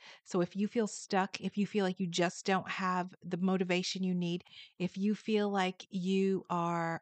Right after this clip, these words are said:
on this journey alone, then keep tuning in every week because I'm gonna be here in your ear, encouraging you every step of the way. So today's show, I have a little bit of a confession for you. I'm starting to feel like these confession shows are happening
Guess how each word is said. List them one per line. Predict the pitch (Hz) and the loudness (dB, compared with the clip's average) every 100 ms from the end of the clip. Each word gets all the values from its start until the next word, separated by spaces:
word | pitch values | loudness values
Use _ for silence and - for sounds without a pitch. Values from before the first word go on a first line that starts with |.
| - | 2
on | 190 190 | 2 4
this | 190 - | 0 0
journey | 202 190 185 | 2 2 2
alone, | 185 180 180 180 196 196 - | 2 2 0 0 -2 -6 -2
then | 202 190 - | 0 0 0
keep | 226 - | -4 0
tuning | 233 214 | 2 4
in | 202 190 | 4 2
every | 185 | 0
week | 185 180 - | 0 -2 -2
because | 190 196 | -2 2
I'm | 196 202 | 2 2
gonna | 202 | 2
be | 190 190 | 2 0
here | 185 190 | 0 -4
in | 175 185 | -2 0
your | 208 220 | 2 2
ear, | 190 175 185 - - - | 0 0 -2 -8 -12 -2
encouraging | 180 - 180 185 190 190 180 | -2 2 2 2 2 2 2
you | 170 175 - | -2 -4 0
every | 185 175 190 | 0 2 0
step | - 180 170 | 0 0 0
of | 170 | -2
the | 175 | 0
way. | 160 143 - _ _ _ | -2 -4 -12 _ _ _
So | - | 0
today's | 202 226 208 247 | 2 4 4 4
show, | - 214 185 175 | 2 2 2 2
I | 190 | 0
have | 208 190 | -2 0
a | |
little | 190 190 | 0 0
bit | 190 196 | 0 -2
of | |
a | 208 | -2
confession | - 220 - 180 - 180 | -4 -4 0 -2 -2 -4
for | - 175 | -2 -2
you. | 170 170 175 _ - - - _ | -2 -4 -6 _ -20 -20 -20 _
I'm | 202 | -4
starting | 208 403 392 339 | 6 6 6 2
to | |
feel | 294 294 | 4 6
like | 269 220 196 | 6 4 2
these | 196 - | -2 -2
confession | - 170 - 180 185 - 214 | 0 0 2 2 2 2 2
shows | - 190 185 180 | 4 4 4 4
are | 170 | 2
happening | 175 180 180 185 175 170 | 2 0 0 0 2 0